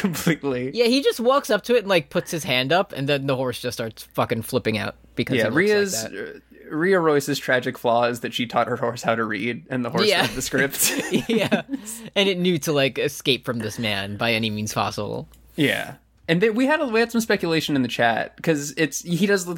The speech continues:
Speaker 1: Chris Pratt Jurassic World hand
Speaker 2: Mm.
Speaker 1: thing.
Speaker 2: Mm.
Speaker 1: He does the Doctor Manhattan <laughs> to the horse.
Speaker 2: Yeah.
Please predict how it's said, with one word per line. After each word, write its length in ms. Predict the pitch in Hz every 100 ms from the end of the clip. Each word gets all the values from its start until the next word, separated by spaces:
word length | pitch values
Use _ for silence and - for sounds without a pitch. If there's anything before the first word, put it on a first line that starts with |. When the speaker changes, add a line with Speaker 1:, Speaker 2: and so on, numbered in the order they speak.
| -
Speaker 1:
Chris 240 | - 160
Pratt 260 | - 143 120
Jurassic 420 | 131 120 - -
World 360 | 110 110 113 95 -
hand 300 | 117 104 107
Speaker 2:
Mm. 40 | 135
Speaker 1:
thing. 380 | 101 85 101 - -
Speaker 2:
Mm. 340 | 73 127 110 123 _ _
Speaker 1:
He 140 | 139 135
does 220 | 135 127
the 220 | 127 123
Doctor 260 | 120 123 127
Manhattan 580 | 117 120 143 139 175 190
<laughs> 20 |
to 180 | 131 147
the 80 | 170
horse. 440 | 175 170 - 160
Speaker 2:
Yeah. 260 | 160 -